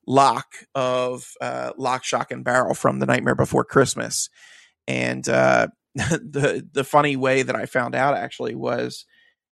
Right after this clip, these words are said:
I, I don't know if it's every year or, like, every other year, but, um, usually Danny Elfman will do a live concert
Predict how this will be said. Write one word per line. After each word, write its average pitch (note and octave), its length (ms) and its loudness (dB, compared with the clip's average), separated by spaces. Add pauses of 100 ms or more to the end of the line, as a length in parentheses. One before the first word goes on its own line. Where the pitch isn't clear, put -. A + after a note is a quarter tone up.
(340)
I, - 60 -2 (120)
I D3 100 6
don't A3+ 180 2
know C4 140 4
if A3+ 100 -2
it's F3+ 220 -2
every D#3 340 2
year D#3 480 0
or, C3 260 0
like, A#2+ 220 -2
every C3+ 300 0
other B2 260 0
year, B2+ 380 -2
but, B2 400 -2
um, A#2+ 560 -2
usually C#3+ 840 -2 (540)
Danny C#3 360 2
Elfman B2+ 540 0
will B2+ 140 -2
do B2+ 380 -2
a B2+ 80 2
live B2+ 640 0
concert A#2+ 720 -2